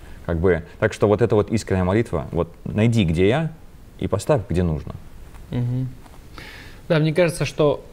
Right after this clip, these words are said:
Speaker 2: э, когда сегодня мы говорили о сложных периодах нашей жизни, когда вот в сложных периодах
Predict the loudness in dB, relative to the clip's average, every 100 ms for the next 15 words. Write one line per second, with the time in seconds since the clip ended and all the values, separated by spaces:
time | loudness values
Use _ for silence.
0 | -4 0 0 0 -4 -6 0 0 2 2
1 | 2 -2 -6 -8 -10 -10 -8 -8 -8 -4
2 | 2 2 2 2 0 0 -4 0 2 2
3 | 0 0 -2 -2 2 2 2 -4 -8 -10
4 | -2 0 2 0 -2 -2 -2 -2 2 2
5 | 0 -4 -10 -12 -6 -6 0 2 4 4
6 | 4 4 4 2 0 -16 -20 -20 -20 -12
7 | 0 4 6 4 0 0 4 6 6 4
8 | 2